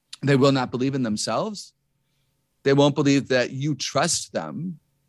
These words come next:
Their attitude will be about, "Mom must think I'm really stupid if she is constantly looking over my shoulder to see how I'm doing." And you don't want your kids to think that about your attitude toward them, because that's not true of them. And then that changes the interactions that you have with them.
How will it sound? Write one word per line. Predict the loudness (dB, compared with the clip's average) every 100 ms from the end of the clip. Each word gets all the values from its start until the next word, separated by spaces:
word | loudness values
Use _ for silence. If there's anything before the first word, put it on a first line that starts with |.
| _ _
Their | 4 6
attitude | 6 4 4
will | 4
be |
about, | 4 2 -2
"Mom | 0 2 2 2
must | 2 0 -4
think | -4
I'm | -2
really | 0 -2
stupid | -2 -4 -6 -8 -12 -14 _ _ _ 2
if | 4
she | 4 2 4
is | 4 4
constantly | -2 -4 -2 -2 -2 -2 0
looking | -2 -2 -4
over | -2 -2
my | -6
shoulder | -6 -6 -4
to | -6
see | -10 -10
how | -8
I'm | -8 -10
doing." | -12 -14 -18 -20 _ _ _ _ _ 2
And | 4
you |
don't | 6 4
want | 2
your | 0
kids | 0 -2 -2
to | -8
think | -6 -2
that | 2 2 2 -2
about | 0 2 2
your | -2 -2
attitude | -2 -4 -4 -6 -8
toward | -6 -8 -8
them, | -10 -4 -4
because | -4 -2 2
that's | 2 0 -2
not | -6 -8
true | -6 0 2
of | 2 0
them. | -4 -4 -4 -6 _ _ _ _ -2
And | 2
then | 4
that | 4 2
changes | 0 -2 -2 -6
the | -6
interactions | -4 -4 -4 -4 -6 -4
that | -4
you | -4
have | -4 -4 -4 -4
with | -6 -4
them. | -4 -4